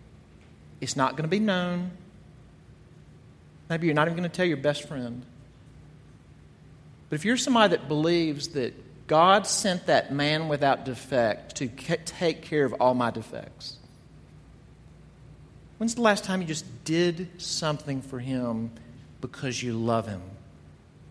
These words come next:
And it earns you nothing. And it gives you no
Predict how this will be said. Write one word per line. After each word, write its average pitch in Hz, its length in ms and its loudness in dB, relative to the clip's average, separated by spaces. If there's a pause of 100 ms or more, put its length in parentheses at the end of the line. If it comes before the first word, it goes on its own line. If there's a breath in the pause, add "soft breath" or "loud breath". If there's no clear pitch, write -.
(520)
And 131 100 -4
it - 120 -6
earns 135 380 0
you 110 260 -4 (640)
nothing. 107 600 -4 (1300)
And 135 60 0
it 135 60 0
gives 135 280 2
you 139 140 0
no 135 400 2